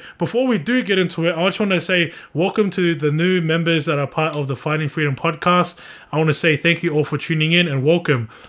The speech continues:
Welcome to the Finding Freedom community, well, I guess the podcast community. Um, but I also wanna say a massive shout out to all my existing, uh, members out there. Love you guys heaps, especially to those out there that were there for me since day dot. Uh, thank you guys heaps for,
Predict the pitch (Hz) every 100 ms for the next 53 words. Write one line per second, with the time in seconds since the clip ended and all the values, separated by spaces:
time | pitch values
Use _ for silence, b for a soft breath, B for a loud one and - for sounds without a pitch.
0 | B 143 160 170 165 151 - 151 156 139
1 | 156 147 139 - - - 131 185 202 196
2 | 185 - 135 135 147 - - B B -
3 | 131 - 240 - 185 147 - 147 135 135
4 | 147 175 180 B B B - 131 139 165
5 | 196 208 190 175 190 165 143 143 202 185
6 | 190 139 190 180 175 170 170 165 160 180
7 | 165 160 151 B B - 143 135 185 202
8 | - 202 196 180 B B - 127 131 147
9 | 180 170 156 160 170 165 151 160 165 160
10 | 156 - 165 - 175 - 156 151 156 156
11 | 156 147 151 156 151 B B 143 139 139
12 | 156 165 160 156 147 - 165 135 160 151
13 | 127 160 160 170 B B B - 127 165
14 | 160 160 151 135 - 175 175 - - 151
15 | 143 127